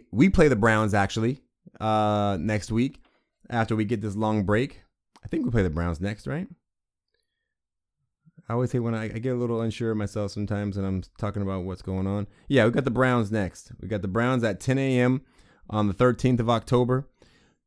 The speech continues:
So we're traveling, you know, traveling to the other side of, uh, well, sort of to the other, other side of the country, um, and playing at ten A M. Another one of those things that we, that we historically have not been great at doing,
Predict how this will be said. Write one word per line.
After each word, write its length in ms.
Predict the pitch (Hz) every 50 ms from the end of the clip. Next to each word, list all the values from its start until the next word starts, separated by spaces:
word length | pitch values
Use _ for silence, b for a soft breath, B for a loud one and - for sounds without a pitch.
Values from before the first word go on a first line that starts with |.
| _ -
So 180 | - - 110
we're 140 | 98 101 107
traveling, 640 | 101 - 131 123 131 131 131 135 139 139 139 151 156 -
you 140 | - 123 120
know, 240 | 120 127 135 135 - -
traveling 400 | - 123 120 123 127 135 131 123
to 80 | 131
the 160 | 120 123 123
other 180 | 123 127 127 123
side 440 | - 135 131 131 127 127 127 127 123
of, 200 | 123 120 110 110
uh, 320 | 117 117 117 113 110 107 110 - _ _ _ _ _ _ _ _ _ _ _ -
well, 260 | - 101 98 95 87 90 95 - _ _ _ _ _ _ _
sort 240 | - - 120 120 110
of 60 | 104
to 60 | 113
the 100 | 113 113
other, 160 | 107 95 -
other 140 | 98 110 110
side 180 | 101 123 120 117
of 40 | 107
the 60 | 107
country, 420 | - 120 117 113 113 120 120 139 - _ _ _ _ _ _ _ _ - -
um, 560 | 107 107 107 107 107 107 107 107 107 104 85
and 420 | 98 104 107 107 107 107 104 95
playing 240 | - - 113 117 117
at 80 | 113 98
ten 160 | - 127 120
A 200 | 120 117 117 120
M. 280 | 127 139 147 151 170 - b b b b b b
Another 260 | - 98 107 104 123
one 120 | 120 123 131
of 80 | 127
those 160 | 123 127 123 123
things 240 | - 143 139 139
that 140 | 127 131 123
we, 160 | 127 135 135 131 120 - -
that 200 | - 117 104 120
we 120 | 135 131
historically 580 | 139 139 135 - - 151 156 156 156 - 160 156
have 160 | 156 147 143
not 160 | 151 151 143
been 140 | 143 151 147
great 180 | 147 151 151
at 140 | 147 143 135
doing, 340 | 143 156 156 165 165 165 165